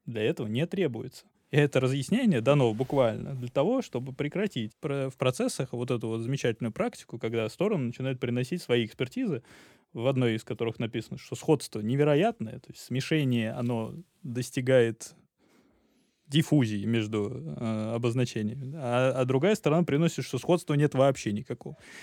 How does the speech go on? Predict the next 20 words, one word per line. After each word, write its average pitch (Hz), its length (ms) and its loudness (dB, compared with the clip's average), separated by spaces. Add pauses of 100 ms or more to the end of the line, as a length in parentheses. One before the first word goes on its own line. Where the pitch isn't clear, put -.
(220)
И 135 160 2
это 143 340 2
же 165 140 0
тоже, 220 240 4
мне 165 160 4
кажется, 135 500 -2 (280)
вопрос 131 420 6
о 123 40 4
профдеформации, 135 920 2 (260)
э, 175 60 -12 (600)
очень, 123 480 -2 (920)
э, 107 280 -4
в 123 720 -8
другую 139 240 4
сторону 110 340 4
уводящий. 113 460 -2
То - 80 -10
есть - 120 -12
вот 131 100 -14
судья 165 500 0